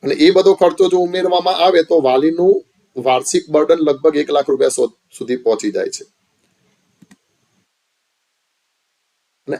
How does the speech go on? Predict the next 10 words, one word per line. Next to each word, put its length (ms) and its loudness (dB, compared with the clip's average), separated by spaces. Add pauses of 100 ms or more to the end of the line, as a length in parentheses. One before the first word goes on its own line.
(120)
આ 160 0
બધું 260 4
કરવા 300 2
છતાં 320 0
પણ 160 0 (840)
રિઝલ્ટમાં 640 0
ખાસ 260 -2
આઉટપુટ 460 -2
મળતું 420 -2 (320)
નથી. 300 -4